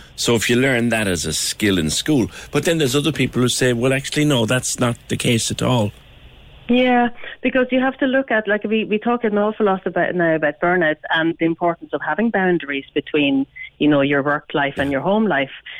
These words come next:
Speaker 2: especially now with so many people working from home and whatever. And I think, what is the lesson we're teaching our kids then? <laughs> That you don't, like, that they don't have that boundary, that there's no way that you can come home. They're in school, like, you know,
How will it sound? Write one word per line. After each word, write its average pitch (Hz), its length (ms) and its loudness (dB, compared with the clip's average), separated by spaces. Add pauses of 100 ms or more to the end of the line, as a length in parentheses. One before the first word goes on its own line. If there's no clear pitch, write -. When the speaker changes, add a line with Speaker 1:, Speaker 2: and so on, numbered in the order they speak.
(100)
Speaker 2:
especially 156 380 -2
now 160 180 4
with 160 240 0
so 170 100 2
many 160 200 2
people 165 280 -2
working 151 260 -2
from 143 160 -2
home 226 280 2
and 185 140 2
whatever. 160 340 0
And 165 180 -2
I 160 80 0
think, 165 260 -2 (400)
what 190 260 0
is 196 180 0
the 285 80 0
lesson 208 360 -2
we're 156 100 -2
teaching 156 340 -6
our 139 100 -2
kids 131 300 -6 (140)
then? 127 240 -2 (180)
<laughs> - 460 -4
That 165 180 0
you 185 80 2
don't, 165 240 0
like, 175 220 -2 (300)
that 170 120 0
they 170 120 0
don't 175 280 0
have 220 160 0
that 165 220 -2
boundary, 147 420 0
that 135 160 -4
there's 147 240 -2
no 175 160 4
way 156 540 0
that 139 160 -4
you 139 80 0
can 143 120 -2
come 147 160 2
home. 180 300 2 (240)
They're 285 140 2
in 294 80 0
school, 370 260 2
like, - 140 -4 (260)
you 240 160 -2
know, 139 220 0